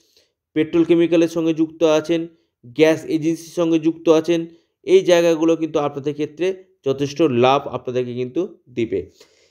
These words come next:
এরপরের যে রাশির কথা আমি বলবো সেটি হচ্ছে আপনার, আহ, কর্কট রাশি। কর্কট রাশির ক্ষেত্রে আপনাদের, আহ, কেন্দ্রে অবস্থান করে ষষ্ঠতম মহাপুরুষ রাজযোগ আপনাদের কিন্তু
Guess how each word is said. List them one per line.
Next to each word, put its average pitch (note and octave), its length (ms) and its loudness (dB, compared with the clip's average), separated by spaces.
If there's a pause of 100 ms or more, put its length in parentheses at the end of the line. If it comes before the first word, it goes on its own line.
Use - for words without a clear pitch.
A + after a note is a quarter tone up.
(220)
এরপরের E3 480 2
যে G#3 100 2
রাশির F#3+ 320 -2
কথা G3 160 -4
আমি F#3+ 120 -2
বলবো F#3 280 0
সেটি F3+ 300 -4
হচ্ছে F3 300 2
আপনার, E3+ 320 -2
আহ, C#3+ 440 -4 (100)
কর্কট D#3 340 0
রাশি। B2+ 300 -2 (440)
কর্কট E3 380 0
রাশির G3+ 240 -2
ক্ষেত্রে F#3 460 -2
আপনাদের, F3 560 -2
আহ, D3 680 -2 (360)
কেন্দ্রে F#3 360 0
অবস্থান F3+ 480 0
করে F3 200 -2
ষষ্ঠতম F#3 680 -6
মহাপুরুষ E3+ 520 -2
রাজযোগ D3+ 360 0
আপনাদের D3 340 -4
কিন্তু C#3+ 360 -6